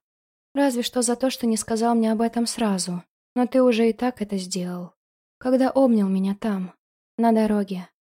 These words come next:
Я буду рада познакомиться с твоими близкими. Ты очень тепло говоришь о родных, и от этого на душе становится светло.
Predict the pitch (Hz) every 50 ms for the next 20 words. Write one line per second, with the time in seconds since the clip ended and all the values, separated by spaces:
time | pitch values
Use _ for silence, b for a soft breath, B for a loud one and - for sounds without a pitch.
0 | _ _ _ _ _ _ _ - 240 262 254 233 262 226 247 240 247 254 240 233
1 | 233 - 202 196 196 196 196 226 226 226 214 208 - 196 - - - 202 202 208
2 | 202 190 185 190 190 190 - - - 190 185 180 185 190 _ _ _ _ _ _
3 | _ _ _ _ _ _ _ - 262 262 262 254 254 - 247 226 - 247 - 240
4 | 254 262 226 214 202 202 202 196 196 - - - 196 190 190 190 202 196 190 180
5 | - - - _ _ _ _ _ _ _ _ - 254 254 247 247 - 262 254 262
6 | 233 202 208 202 196 196 190 208 - - 220 214 - 208 208 202 208 208 208 208
7 | - 208 - - 214 214 208 - 214 202 185 185 180